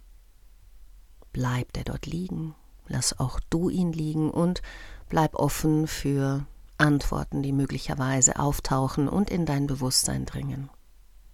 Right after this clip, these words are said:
Es ist gar nicht nötig,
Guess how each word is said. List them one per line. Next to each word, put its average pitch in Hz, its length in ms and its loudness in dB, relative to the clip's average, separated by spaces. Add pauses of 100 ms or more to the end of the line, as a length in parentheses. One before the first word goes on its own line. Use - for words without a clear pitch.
(1600)
Es - 100 -6
ist - 120 -2
gar 170 160 4
nicht 170 160 2
nötig, 170 680 4